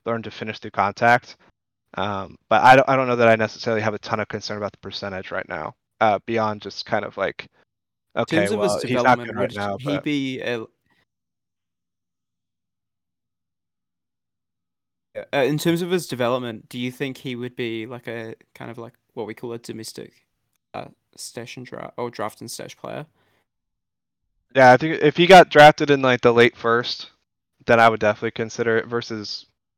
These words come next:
Speaker 1: people who are saying he's lottery right now. If he got drafted in the late first, I would consider him definitely a pre-draft, 'cause I, I just don't think he's gonna be ready right away to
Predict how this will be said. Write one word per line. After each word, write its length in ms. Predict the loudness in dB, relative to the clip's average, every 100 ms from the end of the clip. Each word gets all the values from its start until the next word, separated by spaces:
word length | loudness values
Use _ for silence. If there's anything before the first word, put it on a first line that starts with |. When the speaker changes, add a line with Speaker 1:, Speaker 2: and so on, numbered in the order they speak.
| _ _ _ _ _
Speaker 1:
people 260 | -10 -6 -4
who 60 |
are 60 | -4
saying 260 | -2 -4 -6
he's 100 | -4
lottery 320 | -2 0 0
right 160 | 0
now. 280 | 0 -2 -4 -12 _ -20 -20 _ _ -6
If 140 | -4
he 60 | 4
got 160 | 4
drafted 280 | 6 4 2
in 60 | -4
the 80 | -2
late 200 | -4 -2
first, 300 | -4 -2 -4
I 40 |
would 100 | -4
consider 360 | -8 -8 -4 -2
him 400 | -2 -4 -10 -14 -4
definitely 320 | -2 -2 -6
a 40 |
pre-draft, 680 | -6 -10 -2 4 4 2 -8 _ _ _ -4
'cause 100 | 4
I, 280 | 6 6
I 60 | 4
just 140 | 0
don't 160 | -4 -4
think 140 | -4
he's 160 | -6 -8
gonna 160 | -10 -10
be 100 | -6
ready 240 | -4 -2
right 180 | -2 -2
away 200 | -4
to 100 | -6